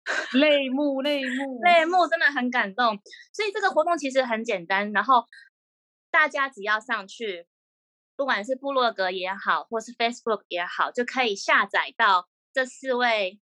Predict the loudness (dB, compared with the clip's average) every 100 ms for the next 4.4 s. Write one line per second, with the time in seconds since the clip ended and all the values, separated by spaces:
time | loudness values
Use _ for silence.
0 | _ -2 0 0 0 2 2 2 -2 _
1 | _ _ _ _ 2 2 0 -6 -8 _
2 | -8 -2 0 0 -2 -2 -6 -6 _ -20
3 | -20 -6 -4 -4 -2 2 4 4 2 0
4 | 0 0 0 -4